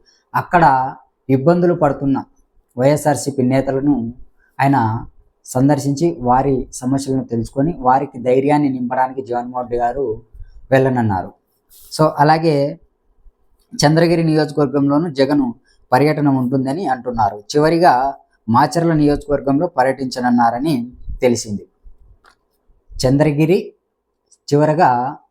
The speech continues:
మాచర్ల నియోజకవర్గం, ఈ రెండు నియోజకవర్గాలను కూడా సందర్శించి అక్కడ అక్రమ కేసుల్లో ఇబ్బంది పడుతున్న వైఎస్ఆర్సీపీ నేతలను సందర్శించి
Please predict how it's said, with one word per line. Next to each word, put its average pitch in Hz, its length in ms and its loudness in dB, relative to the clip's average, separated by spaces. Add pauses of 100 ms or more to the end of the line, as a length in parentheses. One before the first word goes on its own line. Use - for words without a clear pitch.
(180)
మాచర్ల 139 440 2
నియోజకవర్గం, 127 680 -2 (180)
ఈ 147 80 4
రెండు 143 200 0
నియోజకవర్గాలను 139 800 0
కూడా 147 260 -6
సందర్శించి 135 460 -6 (160)
అక్కడ 151 220 0 (1500)
అక్రమ 160 340 0
కేసుల్లో 151 440 0 (120)
ఇబ్బంది 143 320 0
పడుతున్న 135 300 -4 (100)
వైఎస్ఆర్సీపీ 135 760 -2
నేతలను 127 400 -2 (840)
సందర్శించి 135 480 0